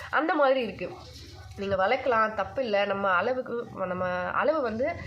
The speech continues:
இப்ப ஒரு அமௌண்ட் தான் நம்மளால முடியணும் போது, அது வரைக்கும் பார்த்துட்டு நம்மளால முடியலன்னு சொல்லிடணும். முடியாமலும் "நான் பண்ணுவேன்" அப்படின்னு இருக்கிறதெல்லாம் செலவு பண்ணீங்கன்னா, உங்களோட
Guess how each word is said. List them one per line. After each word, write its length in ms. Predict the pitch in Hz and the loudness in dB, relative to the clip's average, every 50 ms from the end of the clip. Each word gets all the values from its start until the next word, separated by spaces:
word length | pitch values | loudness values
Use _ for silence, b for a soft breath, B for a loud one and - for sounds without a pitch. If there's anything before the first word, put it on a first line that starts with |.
| B B B B | B B B B
இப்ப 180 | 226 233 233 | -4 -2 -2
ஒரு 160 | 226 226 226 | 0 0 2
அமௌண்ட் 260 | 214 226 285 311 285 277 | 2 2 2 0 2 2
தான் 160 | 285 294 285 | 2 2 0
நம்மளால 280 | 240 214 208 220 233 | 0 0 0 -2 -2
முடியணும் 340 | 220 202 208 233 254 247 220 | -2 -2 -2 -2 -2 -2 0
போது, 140 | 196 208 277 | 0 0 0
அது 120 | 277 - | 0 0
வரைக்கும் 320 | 185 190 - - 269 247 208 | 0 -2 -2 -2 -2 -2 -2
பார்த்துட்டு 360 | 185 185 - - - 302 311 | -2 -2 -2 -2 -2 -2 -2
நம்மளால 260 | 254 202 185 180 202 196 180 185 | -2 -2 -2 -2 -2 -2 -2 -2
முடியலன்னு 300 | 208 240 226 208 - - - | -2 -2 -2 -2 -2 -2 -2
சொல்லிடணும். 360 | 185 175 170 165 175 175 175 | -2 -2 -2 -2 -2 -4 -2
முடியாமலும் 720 | 196 220 269 294 302 302 302 294 294 294 294 311 339 339 - B B B B B | -2 -2 0 2 2 2 2 2 2 2 2 2 2 0 -2 B B B B B
"நான் 160 | 226 233 226 | 0 2 2
பண்ணுவேன்" 420 | 233 220 240 277 302 302 285 302 | 2 2 2 2 2 2 4 4
அப்படின்னு 240 | 302 254 247 269 294 | 4 2 2 0 0
இருக்கிறதெல்லாம் 600 | 277 247 269 277 - 269 254 233 240 254 269 269 | 0 0 0 0 0 0 0 0 0 0 0 0
செலவு 260 | 262 233 208 226 247 | 0 0 0 0 0
பண்ணீங்கன்னா, 460 | 233 226 202 196 196 208 240 285 277 | 0 -2 -2 -2 -2 -2 -2 0 0
உங்களோட 260 | 240 269 302 330 320 | 0 -2 -2 -2 -2